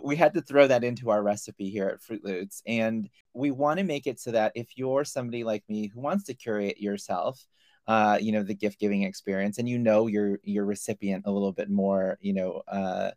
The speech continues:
passionately, um, then you're gonna go in and you're gonna pick and choose the ones that are right for them. So you can build your own box. You go in, p-, find the gifts,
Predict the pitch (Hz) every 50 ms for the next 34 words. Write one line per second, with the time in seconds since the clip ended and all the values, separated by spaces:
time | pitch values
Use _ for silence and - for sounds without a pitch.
0 | _ _ _ - 113 117 107 - - 123 107 98 - - 98 90 92 104 127 156
1 | 165 160 - - - - - _ - 113 120 120 117 113 113 110 110 - 101 98
2 | 139 135 139 139 139 147 135 143 151 143 135 120 131 127 123 127 127 117 117 117
3 | 117 110 113 110 110 101 110 107 104 - 123 113 - 107 98 - 110 98 98 -
4 | 98 101 98 98 98 101 101 98 92 95 95 90 92 - - 104 92 98 90 92
5 | 101 - - 110 107 113 110 113 104 - 113 107 104 98 - - 113 110 117 127
6 | 147 156 156 160 175 170 143 127 113 110 117 127 - - - - - - 107 104
7 | 104 95 - 117 135 170 156 139 127 120 123 131 131 - _ _ _ _ _ _
8 | _ - 120 - - - - 123 113 120 131 131 120 110 98 110 113 131 180 -
9 | - - - -